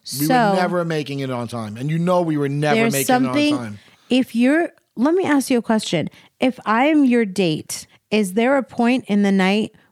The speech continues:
Speaker 2: where you're supposed to get mad at me? If I wanna sabotage the night, that's on me. That's my
Speaker 1: Yeah,
Speaker 2: birthday.
Speaker 1: you did. You did.
Speaker 2: At what point in the night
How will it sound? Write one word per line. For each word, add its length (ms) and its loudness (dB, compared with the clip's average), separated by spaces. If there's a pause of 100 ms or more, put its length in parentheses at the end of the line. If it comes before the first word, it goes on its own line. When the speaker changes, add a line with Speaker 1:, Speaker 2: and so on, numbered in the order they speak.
Speaker 2:
where 540 0 (100)
you're 340 2
supposed 460 -2
to 80 -2
get 200 0
mad 320 -2
at 140 -6
me? 340 -4
If 140 -6
I 160 0
wanna 240 0
sabotage 760 -4
the 140 -2
night, 500 0 (320)
that's 340 0
on 300 0
me. 240 0
That's 320 -2
my 360 2
Speaker 1:
Yeah, 100 2
Speaker 2:
birthday. 480 2
Speaker 1:
you 60 -6
did. 100 -8
You 100 0
did. 320 -2 (260)
Speaker 2:
At 200 0
what 400 -2
point 340 -2
in 180 -2
the 80 0
night 520 -2